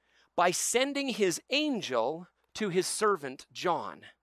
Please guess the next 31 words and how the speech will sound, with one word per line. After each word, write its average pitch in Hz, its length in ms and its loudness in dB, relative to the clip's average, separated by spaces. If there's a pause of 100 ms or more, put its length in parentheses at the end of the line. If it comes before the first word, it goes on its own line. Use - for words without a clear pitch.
(400)
who 226 120 -2
testifies 180 840 6
to - 140 0
everything 208 440 2
he 202 180 -4
saw. 226 560 6
That 175 320 6
is, 214 400 2 (380)
the 180 160 2
word 214 300 4
of 202 120 -2
God 139 380 4
and 160 100 -8
the 156 60 -4
testimony 160 640 -2
of 165 80 -6
Jesus 135 360 -10
Christ. - 360 -6 (280)
Notice, 269 360 4
John 277 460 4 (160)
saw. 185 640 -2 (1400)
John 311 340 8
does 220 360 4
hear 254 340 2
things 143 640 -4
and 160 120 -2
writes 185 260 8
those 185 260 2
down 160 240 0
as 127 100 -6
well. 131 400 0